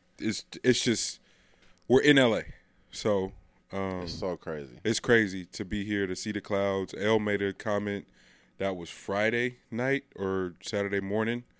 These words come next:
Speaker 1: about, <coughs> excuse me, about the fog,
Speaker 2: Mm-hmm.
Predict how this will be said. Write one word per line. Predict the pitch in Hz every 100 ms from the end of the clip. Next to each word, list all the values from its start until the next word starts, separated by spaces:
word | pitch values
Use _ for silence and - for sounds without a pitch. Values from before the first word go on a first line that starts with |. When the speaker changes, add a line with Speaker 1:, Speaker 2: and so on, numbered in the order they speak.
| _ _ _ _ _ -
Speaker 1:
about, | 104 -
<coughs> | - -
excuse | 160 - 139 117
me, | 98
about | 90 90 -
the |
fog, | - 107 107 123 127 _ _ -
Speaker 2:
Mm-hmm. | 101 98